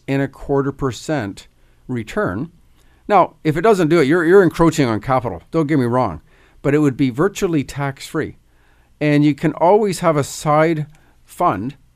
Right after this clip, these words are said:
to overfund that. So when you see that go down in value, well, you have some extra funds and you keep filling up the other, this, uh, T-Series fund and getting you this income that you desire. So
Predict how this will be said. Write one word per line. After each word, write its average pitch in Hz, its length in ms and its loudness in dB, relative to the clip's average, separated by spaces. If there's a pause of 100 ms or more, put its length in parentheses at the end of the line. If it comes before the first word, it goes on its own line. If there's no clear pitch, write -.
(460)
to 165 120 -8
overfund 170 640 0
that. 185 180 0
So 160 120 -2
when 170 200 0
you 165 60 0
see 220 160 -6
that 170 220 0
go 143 160 2
down 131 360 0
in 127 80 -4
value, 143 440 2 (340)
well, 208 100 2
you 196 120 2
have 190 140 2
some 180 100 -4
extra 170 260 -2
funds 120 380 -6
and 156 180 0
you 147 80 -2
keep 175 240 -14
filling 175 460 0
up 170 240 0 (640)
the 147 140 2
other, 151 280 2
this, 139 360 -4
uh, 123 320 -2
T-Series 151 640 -6
fund 151 300 -6 (540)
and 139 180 2
getting 156 280 4
you 147 120 4
this 135 200 -2
income 139 360 0
that 123 140 -2
you 120 100 -6
desire. 113 460 -4 (380)
So 156 320 0